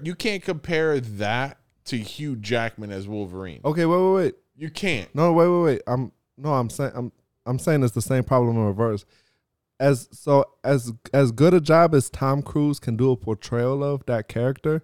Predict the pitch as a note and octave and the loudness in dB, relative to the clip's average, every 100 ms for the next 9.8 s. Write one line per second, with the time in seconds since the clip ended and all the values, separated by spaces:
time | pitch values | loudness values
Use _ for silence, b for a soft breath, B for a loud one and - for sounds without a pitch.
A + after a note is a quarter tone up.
0 | - G#2+ A2+ C3+ _ _ _ _ _ _ | -8 -12 -12 -14 _ _ _ _ _ _
1 | _ A#2+ A#2+ D3 C#3 - B2 A#2+ G#2+ - | _ -6 -6 -2 -2 -2 2 2 2 2
2 | B2+ A2+ G2 A2+ A#2 C3 B2 G#2 B2+ B2 | 2 2 0 -2 0 0 0 0 0 0
3 | G#2 F#2+ _ _ _ _ _ _ G2+ _ | -2 -4 _ _ _ _ _ _ _ _
4 | _ _ C#3 A#2 G2 _ - C3+ C#3+ - | _ _ -2 -2 -4 _ -2 2 4 2
5 | - D3 A#2+ A#2 - C3 C3+ A#2+ G#2+ G2+ | 2 4 4 0 0 4 4 2 -2 -4
6 | - _ _ - C3 B2+ A#2+ A2+ B2+ C3 | -6 _ _ -4 -2 0 0 2 2 2
7 | - A#2 A2+ G#2+ A2 A#2+ - A2 B2 B2 | 2 2 4 2 0 -2 -2 -2 0 0
8 | B2 G#2+ G2+ - A#2 A#2+ A2+ G#2 G#2+ G#2 | 0 0 0 -4 -4 -2 -2 -6 -10 -6
9 | A#2 A#2+ A#2+ A2+ A2 A2 G#2+ G#2+ | 0 2 4 4 4 2 0 -2